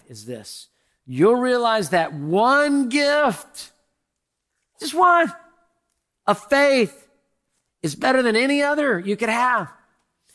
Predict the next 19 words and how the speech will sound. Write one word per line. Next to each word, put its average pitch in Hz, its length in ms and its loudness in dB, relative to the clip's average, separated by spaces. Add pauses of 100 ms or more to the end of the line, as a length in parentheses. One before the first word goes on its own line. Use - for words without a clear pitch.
(100)
And 190 120 0
the 202 40 4
gift's 247 320 0
not 233 280 0
under 269 340 0
the 208 120 2
tree, 180 360 -2
the 170 160 -10
gift 180 300 -2
is 180 140 -4
on 196 360 0
the 175 80 0
tree. 147 400 -4 (1080)
And 170 100 0
it's - 120 -4
the 160 80 -8
crucified 139 560 -4
Christ, 113 440 -8 (120)
resurrected, 135 760 -8